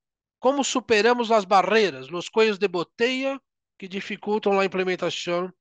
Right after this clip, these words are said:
de esos esquemas, ¿no? Obviamente no hay bala de plata, hay un policy mix que tiene que ser organizado para, eh,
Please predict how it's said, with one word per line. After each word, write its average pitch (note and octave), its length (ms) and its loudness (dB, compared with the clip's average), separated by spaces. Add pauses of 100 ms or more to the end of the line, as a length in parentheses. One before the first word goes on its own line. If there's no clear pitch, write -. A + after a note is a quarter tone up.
(420)
de E3 160 -8
esos D#3+ 240 -8
esquemas, C#3 520 -6
¿no? A3+ 180 2 (280)
Obviamente G3+ 540 0
no G#3 140 4
hay A#3+ 100 6
bala A3 240 4
de G#3 120 -2
plata, C4 560 2
hay F#3+ 160 -2
un F#3+ 120 -6
policy A3+ 500 -4
mix - 580 -12 (440)
que F3 260 -4 (140)
tiene G3+ 240 0
que F#3+ 120 -2
ser G3+ 280 2
organizado G3+ 1040 0 (440)
para, F#3+ 540 0 (120)
eh, D3+ 500 -8